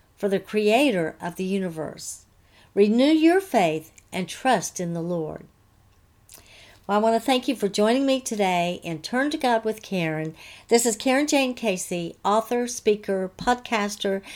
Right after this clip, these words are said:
domestic violence, victim advocate, and ambassador for Christ. Stay tuned for Turn to God with Karen every Monday morning at six, six o'clock Eastern Standard Time for Hope and Faith Journey.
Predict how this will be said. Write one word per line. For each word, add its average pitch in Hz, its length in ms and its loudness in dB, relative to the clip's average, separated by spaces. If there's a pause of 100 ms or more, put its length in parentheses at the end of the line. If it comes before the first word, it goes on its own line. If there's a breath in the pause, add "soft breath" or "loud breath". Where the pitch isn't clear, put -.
(160 loud breath)
domestic 240 480 2
violence, 185 640 -2
victim 233 520 -2 (100)
advocate, 202 680 0 (240 loud breath)
and 185 120 -2
ambassador 175 520 0
for - 160 -10
Christ. - 600 -6 (500 loud breath)
Stay 277 260 8
tuned 311 300 2
for 240 100 0
Turn 269 300 -2
to 339 60 -2
God 247 260 4
with 214 180 -4
Karen 175 480 -2
every 262 300 4
Monday 240 300 2
morning 180 420 -2
at - 260 -8
six, - 440 -6
six - 340 -2
o'clock 233 460 0
Eastern 240 360 -4
Standard 185 520 -2
Time 160 460 -8 (540 loud breath)
for 214 280 6
Hope 285 400 2
and 233 120 -2
Faith 208 360 0
Journey. 170 560 -2